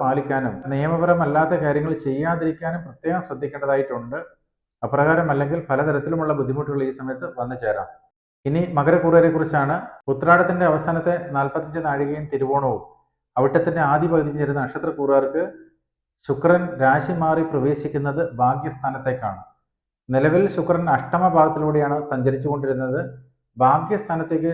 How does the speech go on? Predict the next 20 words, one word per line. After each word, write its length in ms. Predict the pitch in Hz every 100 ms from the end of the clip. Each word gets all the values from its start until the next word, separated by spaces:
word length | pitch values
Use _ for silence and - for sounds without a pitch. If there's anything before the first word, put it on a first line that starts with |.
| 160
ശുഭഗ്രഹം 460 | 139 147 156 156 160
വരുമ്പോൾ 360 | 127 135 143 104 - - _ _ 123 135
ഏതൊരു 320 | 165 185 202 196
നക്ഷത്രക്കൂറുകാർക്കും 760 | 143 165 165 156 147 147 147 147 - -
കൂടുതലും 400 | 123 127 147 147 147 - _ _ _ -
ശുഭാനുഭവങ്ങൾ 560 | 127 147 156 151 151 147
നേടാൻ 240 | 131 139 139
കഴിയും. 300 | 131 127 139 - _ 131
അതിൽ 160 | 147 160
എടുത്തു 220 | 139 208
പറയേണ്ടത് 500 | 190 165 165 165 139 156 - -
ധർമ്മനിഷ്ഠ 540 | 131 156 190 190 - -
കൊണ്ട് 320 | 165 147 127 104 _ 127
അല്ലെങ്കിൽ 280 | 139 175 175 -
സത്യസന്ധത 640 | 131 131 175 170 151 156 156
കൊണ്ട് 240 | 143 135 143 143 - _ _ _ _ _ _ _ _ _ -
ഈ 120 | 135 147 160 143
നക്ഷത്രക്കൂറുകാർക്ക് 840 | 131 175 185 170 156 151 151 151 117 143 - - _ _ _
ശ്രേഷ്ഠരായി 580 | 135 135 135 170 185 175
തീരാൻ 240 | 170 156